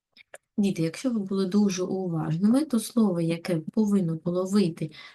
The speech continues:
з обраних літер, це міфи. Якщо у вас таке ж саме слово, вітаю, ви дуже гарно попрацювали.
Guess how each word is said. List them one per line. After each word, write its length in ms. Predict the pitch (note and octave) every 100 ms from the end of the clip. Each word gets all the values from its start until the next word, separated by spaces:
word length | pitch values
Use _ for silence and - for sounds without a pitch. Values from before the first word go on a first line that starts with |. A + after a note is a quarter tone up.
| -
з 160 | G3
обраних 580 | G#3+ F#3+ E3+ D#3+ D3+ C#3
літер, 400 | D3+ E3 A3+ D#4+ - -
це 480 | - D#3 E3+ C#4 C4+ -
міфи. 600 | D#3+ E3 E3 - E3 D#3+ _ _ _ _ _ _ _ _ _ _ _ _ _ _ _ _ _ _ _ _ _ -
Якщо 300 | D#4 - A#3+
у 40 |
вас 160 | G3+ G3
таке 220 | F#3 F3+
ж 60 | E3+
саме 320 | E3+ D#3+ D3+
слово, 640 | C#3+ - D3+ F#3+ C#4 F#4
вітаю, 600 | C4+ C4 B3+ D#4+ G#4+ B3
ви 160 | F#3 F#3+
дуже 380 | E3+ F3+ D4 A3
гарно 480 | D3+ E3+ F3 E3+ E3
попрацювали. 960 | - G#3+ C4+ E3 D3 D#3+ D#3+ D#3 D#3+